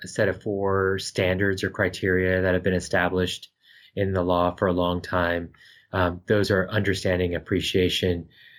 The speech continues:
uh, comparative and consequential reasoning, and then, and then, uh, making a decision. So understanding is just being able to relate back basic facts. S-, um, it's a little bit memory dependent, but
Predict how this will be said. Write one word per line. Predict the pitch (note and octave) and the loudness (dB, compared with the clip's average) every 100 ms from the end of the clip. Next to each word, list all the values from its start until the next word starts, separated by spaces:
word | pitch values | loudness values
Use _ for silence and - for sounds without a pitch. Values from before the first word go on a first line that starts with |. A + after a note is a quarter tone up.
| _ - | _ -4
uh, | F#2+ | -2
comparative | F2 G#2+ G#2 G2 F#2 | -2 -2 0 2 2
and | F#2 | 0
consequential | F#2 F2 - F#2 G2 | -4 -6 -4 -2 0
reasoning, | F2+ G#2 F#2+ G2+ F#2+ F#2+ F#2+ | 2 2 2 2 2 0 -2
and | F2+ | 0
then, | F2 F2+ - - | 0 -2 -6 -6
and | F#2+ | -2
then, | F2+ F2 E2+ | 0 0 -2
uh, | E2+ E2+ | -2 -2
making | E2+ F#2+ F#2+ F#2 F2+ | -2 0 0 0 0
a | E2+ | 0
decision. | E2 - F#2 F2 D#2+ - - - - - - | -2 0 0 0 -4 -10 -20 -20 -20 -20 -16
So | - C#3 | 0 2
understanding | D3+ D3 D3+ C3+ B2+ | 4 2 2 2 2
is | G#2 | 2
just | G#2 - - _ | -2 -8 -14 _
being | - G#2+ | -4 -2
able | G2 F#2+ F#2+ | 0 -2 -2
to | - F2+ | -2 -2
relate | F2+ F2+ F2 - | 0 0 0 -2
back | E2+ E2 - | -2 -2 -2
basic | F2 E2+ - - | -2 -2 -4 -2
facts. | F2+ F2 A2 - - _ _ _ | 0 0 -4 -10 -20 _ _ _
S-, | - - - | -18 -18 -10
um, | G2+ F#2 F2 - - | -2 -2 -2 -8 -14
it's | A#2+ | -2
a | A2+ | 0
little | G#2+ A2+ | 2 2
bit | G#2+ A2+ A2 | 2 0 -2
memory | G#2 G2+ G#2 G#2+ G#2+ | -2 -2 -2 -2 -4
dependent, | G#2+ - G#2+ A2 C3+ D3 - _ _ - | -4 -4 -2 0 -2 -4 -14 _ _ 0
but | G2+ F#2 | 0 0